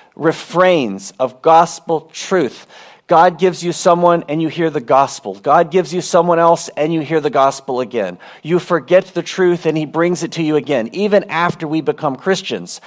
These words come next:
this is what we need. Paul knows this, and therefore he reminds them again. And notice what he keeps saying over and over again. What does he keep holding out before them?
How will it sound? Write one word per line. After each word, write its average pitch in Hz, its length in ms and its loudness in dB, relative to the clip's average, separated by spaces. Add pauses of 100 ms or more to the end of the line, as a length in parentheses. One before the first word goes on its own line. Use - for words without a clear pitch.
(220)
this 160 260 -4
is 147 140 -4
what 139 160 2
we 143 140 -2
need. 147 320 -2
Paul 160 240 4
knows 151 360 2
this, 104 360 -4 (200)
and 113 160 -4
therefore 135 540 2
he 127 200 -8
reminds 123 640 -2
them 123 340 0 (160)
again. 98 640 -6 (400)
And 107 120 -20
notice 131 640 -2 (360)
what 117 160 -2
he 113 140 -12
keeps - 640 -8
saying 127 640 -4 (140)
over 120 400 -2
and 104 240 -10
over 101 260 -6
again. 87 580 -14 (360)
What 151 120 0
does 156 140 -4
he 143 120 -8
keep - 260 -10
holding 127 420 -6
out 131 220 2
before 143 360 0
them? 90 280 -6